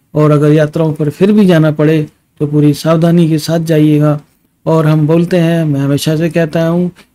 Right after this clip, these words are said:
किसी भी country, किसी भी स्थान पर जाएं, वहाँ के नियम, कायदे, कानून, customs, rituals सब कुछ फॉलो करें,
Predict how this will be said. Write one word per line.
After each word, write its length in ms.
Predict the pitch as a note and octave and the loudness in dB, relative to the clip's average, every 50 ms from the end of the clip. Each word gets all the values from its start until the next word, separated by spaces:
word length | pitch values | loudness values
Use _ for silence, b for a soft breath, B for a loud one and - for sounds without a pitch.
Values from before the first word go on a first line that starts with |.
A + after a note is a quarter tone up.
| _ - | _ -2
किसी 240 | F#3+ E3 G#3 A3 | 0 2 2 2
भी 100 | G#3 G#3 | 2 2
country, 400 | F3+ F#3 F3+ F3 E3+ F3+ F#3 F#3+ | 2 2 0 2 2 2 0 2
किसी 260 | E3+ F3 D3+ D3 D3+ D3 | 0 -2 -2 -2 -2 -2
भी 120 | D3+ C#3+ | -2 -4
स्थान 320 | - - - D#3+ E3+ F3 | -6 -6 -4 -4 -2 -2
पर 180 | E3 - F3+ F3 | -2 -2 -2 -2
जाएं, 260 | E3+ E3+ E3+ F3 F3 | 0 0 0 -2 -2
वहाँ 220 | D#3+ D3 C#3+ C#3+ C3+ | 0 0 0 -2 -2
के 160 | - D3 C#3+ | -2 -2 -2
नियम, 380 | C#3+ D#3 E3 F3+ F#3 F#3 F3+ | 0 0 0 0 0 -2 -4
कायदे, 360 | - - D3+ C#3+ C3+ C#3+ C#3 C#3 | -4 -2 -2 -2 0 0 -2 -2
कानून, 640 | - D3+ D3 D#3 F3+ F#3+ G3 G3 G3 F#3+ F#3 F3 - _ - | -2 -2 -2 0 0 2 2 2 0 0 -2 -6 -8 _ -8
customs, 600 | D#3 D3 - - - F3+ F#3 F#3+ F#3 - - D#3+ | -6 -6 -6 -4 -4 -2 0 0 -2 -2 -4 -4
rituals 580 | D#3+ D#3+ - F#3 F#3+ F#3 F#3+ F#3 - - - b b b b b b | -4 -2 -2 0 0 0 0 0 -4 -6 -12 b b b b b b
सब 140 | G#3+ G3 - | -6 -4 -4
कुछ 200 | - E3+ D#3 - | -2 -4 -4 -4
फॉलो 280 | - D#3 C#3+ C3+ C#3 B2+ | -4 -4 -2 -2 -2 -4
करें, 340 | - B2+ C3 B2 B2 D3 | -4 -8 -10 -10 -12 -14